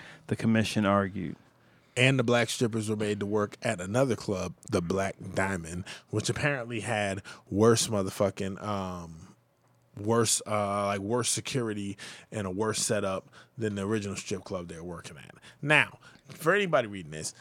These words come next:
Speaker 2: like, let's be for real. Can we really act surprised? Are we really gonna sit here and act shocked that black people in general, forget just strippers, but black people in general are being discriminated against in the state of Mississippi? Like,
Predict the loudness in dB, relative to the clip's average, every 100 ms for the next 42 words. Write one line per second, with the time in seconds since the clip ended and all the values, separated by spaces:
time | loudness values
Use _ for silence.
0 | -8 -2 0 0 -2 -2 -6 -6 -8 -8
1 | -10 -14 -16 -2 2 4 2 0 -2 -2
2 | 0 0 0 -4 -2 -2 -2 -2 -2 0
3 | 0 0 -2 -2 -2 -2 -4 -4 -4 -4
4 | -4 -4 -6 -10 -20 -20 _ -4 -4 -2
5 | 0 0 -2 -6 -6 -6 -8 -8 -10 -8
6 | -10 -10 -8 -4 -2 -2 0 0 0 -2
7 | -2 -8 -8 -2 -2 -2 -8 -8 -8 -8
8 | -8 -8 -10 -12 -10 -10 -10 -10 -8 -6
9 | -8 -10 -14 -14 -12 -14 -14 -20 -12 -10
10 | -8 -8 -10 -10 -14 -12 -8 -8 -10 -16
11 | -20 -20 -20 -12 0 2 2